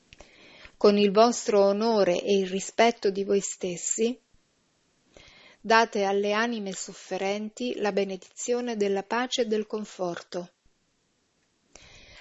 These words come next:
Essere la forma vulcanica significa diventare lo stadio del faro e della centrale di potere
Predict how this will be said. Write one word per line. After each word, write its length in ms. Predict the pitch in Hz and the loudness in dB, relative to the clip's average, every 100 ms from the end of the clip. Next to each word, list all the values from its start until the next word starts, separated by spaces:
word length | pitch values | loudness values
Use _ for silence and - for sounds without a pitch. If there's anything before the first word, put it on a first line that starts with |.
| - | 2
Essere 460 | 254 - 196 196 185 | 2 2 -2 0 0
la 100 | 185 | -2
forma 440 | - 277 262 196 | 0 0 0 -6
vulcanica 840 | 185 185 - 214 220 214 - 180 | -4 -6 -4 -4 -4 -6 -8 -10
significa 920 | - 208 202 214 226 - 202 196 190 - | -10 -10 -8 -6 -8 -8 -8 -6 -8 -8
diventare 720 | 208 214 208 208 240 247 233 | -6 -4 -4 -4 -2 0 -2
lo 120 | 196 | -4
stadio 560 | 185 - 226 220 220 208 | -8 -8 -4 -4 -2 -2
del 200 | 190 190 | -2 -6
faro 640 | - 180 175 175 208 - | -6 -4 -2 -2 -4 -2
e 140 | 220 196 | -2 0
della 280 | 214 214 | 2 0
centrale 680 | 208 - 196 - 214 226 220 | 0 -4 -8 -6 -2 0 2
di 120 | 196 190 | 0 -4
potere 680 | - - 175 170 165 185 | -8 -6 -6 -4 -6 -10